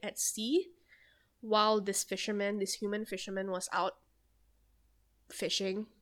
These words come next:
doing, like, fisherman stuff. Yeah. So she actually grew up in a human town,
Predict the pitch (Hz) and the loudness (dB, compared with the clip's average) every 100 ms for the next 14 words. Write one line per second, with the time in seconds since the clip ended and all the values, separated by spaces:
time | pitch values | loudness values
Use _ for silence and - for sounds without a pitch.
0 | 214 196 196 196 202 208 131 - - - | -4 0 2 0 -2 -4 -4 -6 -12 -10
1 | 202 196 202 196 196 208 _ _ - - | -6 -4 -2 -2 -4 -10 _ _ -14 -8
2 | 175 185 208 - _ _ _ _ _ _ | -2 -2 -4 -12 _ _ _ _ _ _
3 | - - - _ _ - - 240 233 - | -10 -8 -10 _ _ -6 0 0 0 -6
4 | - - _ - 269 262 339 359 262 208 | -20 -20 _ -2 2 2 4 2 2 -2
5 | 175 190 208 - _ _ _ _ - 226 | 0 0 -2 -6 _ _ _ _ 0 2
6 | 208 180 202 214 208 220 - 175 175 220 | 4 4 2 0 0 0 -2 -2 -2 -2
7 | 294 | -4